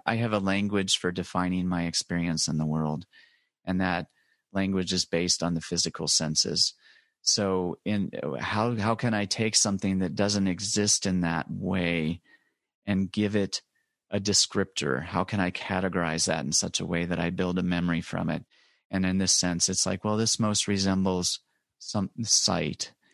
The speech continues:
And, and if that sight had a quality, it might be purple.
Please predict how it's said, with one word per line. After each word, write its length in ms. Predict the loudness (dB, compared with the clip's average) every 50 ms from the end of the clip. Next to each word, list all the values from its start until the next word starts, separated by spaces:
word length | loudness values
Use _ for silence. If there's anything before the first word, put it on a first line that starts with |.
| _ _ _ _
And, 220 | -2 -2 0 0 0
and 220 | 0 0 2 2
if 220 | 2 0 0 0 0
that 180 | -2 0 2
sight 240 | 2 2 2 0 0
had 160 | 0 0 -2
a 40 | -2
quality, 600 | -4 -4 -2 0 0 2 2 0 0 0 0 0
it 100 | 0 0
might 300 | 0 0 0 0 -2 -2
be 160 | -2 -4 -4
purple. 640 | -6 -8 -8 -8 -8 -8 -6 -6 -6 -6 -6 -8 -10